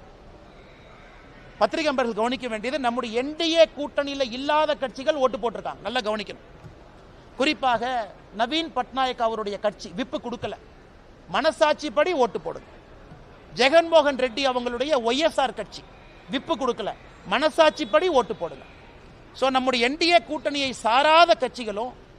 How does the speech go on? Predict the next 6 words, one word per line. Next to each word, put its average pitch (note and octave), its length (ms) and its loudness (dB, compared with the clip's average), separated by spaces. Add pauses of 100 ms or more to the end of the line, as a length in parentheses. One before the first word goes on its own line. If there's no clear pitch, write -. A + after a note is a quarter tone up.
(320)
வாக்களிச்சு C4+ 760 4 (920)
லோக்சபால B3+ 560 4
இருநூத்தி A#3+ 400 -2
எண்பத்தி A#3 440 -4
எட்டு A3+ 360 -2
ஓட்டுக்கள் C4 360 -6